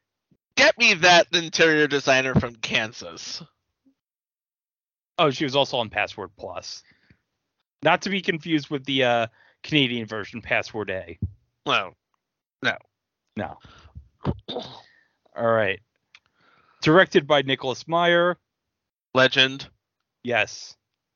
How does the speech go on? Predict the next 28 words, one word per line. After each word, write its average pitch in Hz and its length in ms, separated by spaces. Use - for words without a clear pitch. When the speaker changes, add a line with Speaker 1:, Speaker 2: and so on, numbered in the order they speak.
Speaker 2:
And 139 480
now 139 180
right 190 300
here 196 220
in 170 240
the 180 100
twenty-third 180 640
century, 127 480
this 226 200
was 254 160
actually 214 440
s-, - 160
in 160 160
the 151 80
director's 170 580
commentary, 196 680
Nichol-, 190 400
Nicholas 196 400
Meyer 170 280
said 165 240
he 147 100
put - 260
that 156 180
in 143 160
for 131 220
his 107 180
dad, 127 600
be-, 147 120